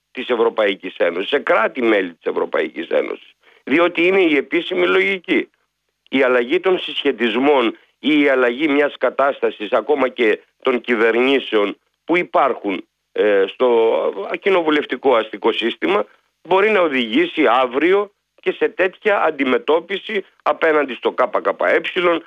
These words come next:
απέναντι σε άλλα πολιτικά κόμματα, που καμία βέβαια σχέση δεν έχουν με αυτό που ονομάζουμε ατομική τρομοκρατία, τρομοκρατικές πράξεις, ε, και όλα αυτά που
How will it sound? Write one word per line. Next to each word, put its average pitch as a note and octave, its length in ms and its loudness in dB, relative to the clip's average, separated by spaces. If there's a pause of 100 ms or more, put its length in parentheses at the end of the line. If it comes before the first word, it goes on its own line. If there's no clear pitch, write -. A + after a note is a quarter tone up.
(120)
απέναντι C#3 520 0
σε B2+ 160 -2
άλλα B2+ 220 2
πολιτικά A2 520 -4
κόμματα, F#3 560 0 (200)
που G3 120 -8
καμία G3 460 2
βέβαια A2+ 340 0
σχέση G#2+ 380 -4
δεν A2+ 200 0
έχουν F3+ 320 0 (180)
με C3+ 100 0
αυτό D#3 220 0
που C3+ 120 -2
ονομάζουμε C#3 540 0
ατομική B2 400 -2
τρομοκρατία, A2 640 0
τρομοκρατικές A2 760 -2
πράξεις, D3 400 -4 (340)
ε, A2+ 240 2
και C#3+ 180 -2
όλα C#3+ 240 2
αυτά F#3 280 -2
που F3+ 300 -2